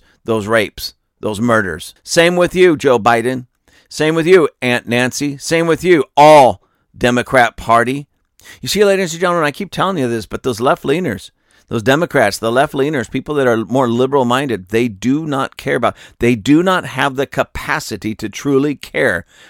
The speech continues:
for another human being. Only themselves. They do have the capacity to, to, to cry and shed a tear,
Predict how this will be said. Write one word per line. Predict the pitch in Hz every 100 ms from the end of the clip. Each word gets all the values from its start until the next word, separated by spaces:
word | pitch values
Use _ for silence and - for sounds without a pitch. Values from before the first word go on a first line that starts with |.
| _
for | 117
another | 113 110 110 120
human | - 110 107 110
being. | 101 139 117 78 - _ _ _ -
Only | 101 104 113
themselves. | 123 139 131 147 113 85 - _ - - _
They | - 107
do | 92 143
have | 208 233
the | 196
capacity | - 139 151 147 - 147 156 - - -
to, | 127 - -
to, | 127 113
to | - 117
cry | - - - 277 147 175 240 165 202 - 190 214
and | 285 196
shed | 180 330 - 233
a | 233
tear, | - 202 180 170 180